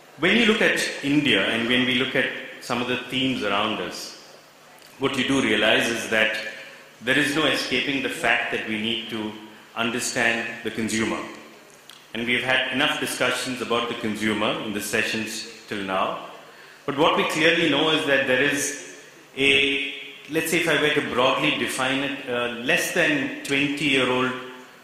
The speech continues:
uh, technology savvy, digitally aware consumer.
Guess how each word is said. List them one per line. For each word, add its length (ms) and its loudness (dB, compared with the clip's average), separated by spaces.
uh, 380 0
technology 720 2
savvy, 760 2
digitally 640 0
aware 420 2
consumer. 400 -4